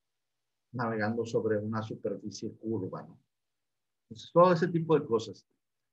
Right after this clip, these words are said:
Este, ya me queda por aquí menos de un minuto.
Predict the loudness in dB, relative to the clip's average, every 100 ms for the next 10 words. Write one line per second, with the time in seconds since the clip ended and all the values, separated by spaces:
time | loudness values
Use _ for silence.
0 | _ -2 -2 -2 _ 0 2 2 2 -2
1 | -10 _ _ -2 0 6 6 6 4 2
2 | 0 2 2 4 2 2 2 0 -4 -8